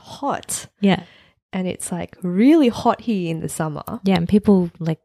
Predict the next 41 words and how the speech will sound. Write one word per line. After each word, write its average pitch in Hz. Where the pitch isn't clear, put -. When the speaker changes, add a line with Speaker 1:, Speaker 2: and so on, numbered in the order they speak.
Speaker 2:
go 185
to 170
the 151
beach. 175
Speaker 1:
Yeah. 175
But 196
I 208
honestly 269
wouldn't 180
have, 160
I 165
think, 160
Christmas -
and, 143
yeah, -
the 160
summer 156
break -
any 170
other 156
way. 185
Speaker 2:
Mm-hmm. 180
Speaker 1:
It's 170
really 240
nice. 160
Like, 156
Speaker 2:
Mm-hmm. 185
Speaker 1:
when 185
I 190
think 196
of 185
Christmas, 214
I 185
think 160
of, -
"Oh, -
go 180
to 175
the 170
beach." 214
Speaker 2:
Yeah, 175